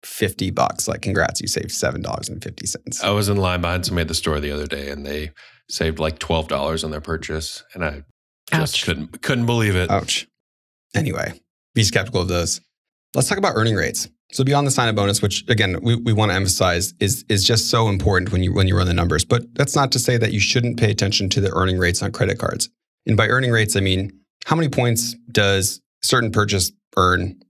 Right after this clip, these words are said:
Speaker 1: You know, many, many times with credit cards, you'll get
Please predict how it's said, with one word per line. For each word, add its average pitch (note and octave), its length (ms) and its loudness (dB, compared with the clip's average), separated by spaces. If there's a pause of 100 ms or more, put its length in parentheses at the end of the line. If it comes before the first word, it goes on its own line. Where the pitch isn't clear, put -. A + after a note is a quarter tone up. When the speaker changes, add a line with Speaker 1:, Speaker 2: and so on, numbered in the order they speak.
(200)
Speaker 1:
You - 100 -2
know, F2+ 220 0
many, A#2+ 300 2
many A2+ 160 2
times G2+ 220 0
with G2 100 -4
credit F#2+ 220 0
cards, F2+ 240 0
you'll F#2+ 120 0
get F#2 300 0